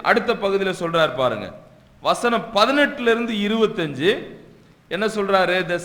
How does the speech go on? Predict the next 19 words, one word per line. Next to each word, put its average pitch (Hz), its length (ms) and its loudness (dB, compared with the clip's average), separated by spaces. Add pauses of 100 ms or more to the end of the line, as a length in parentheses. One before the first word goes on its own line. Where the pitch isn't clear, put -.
slaves, 233 500 6 (480)
they 208 160 6
need 254 320 -2
to 226 220 4
submit 247 320 0
to 226 100 -4
their 220 220 0
master. 208 500 4 (680)
வேலைக்காரர்கள் 220 1300 8 (360)
தங்கள் 214 380 2
எஜமான்களுக்கு 233 960 6
என்ன 247 180 2
செய்ய 240 220 -4
வேண்டும்? 156 560 -4 (300)
கீழ்ப்படிய 196 520 -2
வேண்டும். 127 280 -8
பதினெட்டு 202 440 0
பாருங்க, 175 360 0
"வேலைக்காரரே, 165 880 2